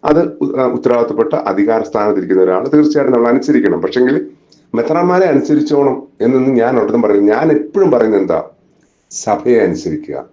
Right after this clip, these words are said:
സഭയെന്ന് പറയുന്നത് ആരാണ്? ബ്രദറിന് അറിയാവുന്ന സഭയെന്ന് പറയുന്നത് ആരാണെന്ന്? സഭാവിശ്വാസികളോട് ഉൾപ്പെടുന്ന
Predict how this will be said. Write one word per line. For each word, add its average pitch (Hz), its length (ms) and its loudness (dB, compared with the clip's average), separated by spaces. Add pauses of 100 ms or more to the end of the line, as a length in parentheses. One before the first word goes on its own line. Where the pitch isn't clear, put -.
(120)
സഭയെന്ന് 120 420 2
പറയുന്നത് 101 320 2
ആരാണ്? 90 440 -2 (1300)
ബ്രദറിന് 110 340 2
അറിയാവുന്ന 110 380 2
സഭയെന്ന് 107 440 0
പറയുന്നത് 101 300 2
ആരാണെന്ന്? 98 420 -2 (1200)
സഭാവിശ്വാസികളോട് 120 1200 0
ഉൾപ്പെടുന്ന 104 760 2